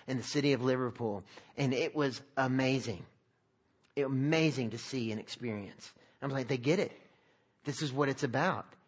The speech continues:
Everybody's supposed to be in-, involved. Everybody has a part. Everybody has a role. And everybody is of equal value. Because without everybody, then they're not really the church.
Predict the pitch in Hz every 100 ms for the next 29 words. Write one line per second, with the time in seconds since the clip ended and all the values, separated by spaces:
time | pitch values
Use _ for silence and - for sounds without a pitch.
0 | _ _ - 170 156 160 147 147 143 -
1 | 147 135 143 143 147 147 143 165 135 -
2 | 139 139 160 156 151 147 143 147 156 143
3 | - - - 147 147 151 156 156 160 147
4 | 147 147 135 117 - - - 120 - 160
5 | 175 160 127 120 127 - - 139 139 -
6 | 180 - 165 143 135 131 110 87 _ _
7 | _ _ _ _ _ _ _ _ _ _
8 | _ _ _ _ _ 151 - 151 117 123
9 | 131 139 165 151 175 165 123 110 113 113
10 | - _ 139 127 123 135 147 139 143 131
11 | 117 - - 139 - - -